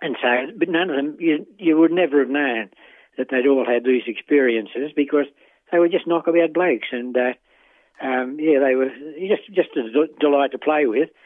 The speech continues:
and they made you feel welcome and positive. And, uh, it wasn't until later on, after the, in the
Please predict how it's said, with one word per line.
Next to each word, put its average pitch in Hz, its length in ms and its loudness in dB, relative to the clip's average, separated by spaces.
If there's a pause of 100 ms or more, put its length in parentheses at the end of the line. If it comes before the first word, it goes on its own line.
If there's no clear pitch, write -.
(260)
and 135 120 -4
they 143 80 0
made 156 240 0
you 147 120 0
feel 151 200 6
welcome 147 540 2
and 139 180 -6
positive. 131 480 -2
And, 117 200 -8 (100)
uh, 123 100 -2 (420)
it 135 120 -2
wasn't 156 300 2
until 131 540 0 (500)
later 131 520 2
on, 123 220 0
after 123 420 0
the, 123 240 -2
in 131 80 -2
the 117 80 -4